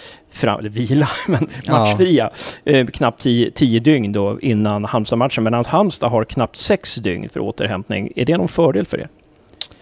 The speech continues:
Speaker 2: Alltså, jag tror att det är en fördel för oss i och med att vi som lag kan samla ihop oss. Sen om det är någon bättre än vad Halmstad har, det, det tror jag inte. Men däremot att vi fick,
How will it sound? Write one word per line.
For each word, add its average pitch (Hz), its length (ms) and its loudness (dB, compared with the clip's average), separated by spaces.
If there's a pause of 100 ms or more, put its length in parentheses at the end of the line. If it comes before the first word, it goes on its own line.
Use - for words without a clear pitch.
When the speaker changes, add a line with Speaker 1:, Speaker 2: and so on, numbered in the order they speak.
(160)
Speaker 2:
Alltså, 131 200 -2
jag 120 140 6
tror 131 160 4
att 120 80 2
det 131 60 4
är 123 40 6
en 120 60 4
fördel 127 480 4
för 123 140 0
oss - 300 4 (280)
i 120 200 4
och 110 140 6
med 104 380 4
att - 380 -6 (360)
vi 113 320 4
som 101 240 0
lag 92 220 4
kan 98 380 -2 (260)
samla 104 300 2
ihop 101 280 2
oss. 98 120 2
Sen 117 180 2
om 117 120 2
det 101 340 4
är 95 120 0
någon 104 140 2
bättre 104 380 0
än 104 220 0 (140)
vad 107 140 4
Halmstad 127 440 2
har, 95 280 2
det, 120 300 4
det 113 260 0
tror 101 160 2
jag 95 60 4
inte. 95 260 0
Men 101 220 2
däremot 104 400 4
att 101 140 -4
vi 110 160 4
fick, - 420 -4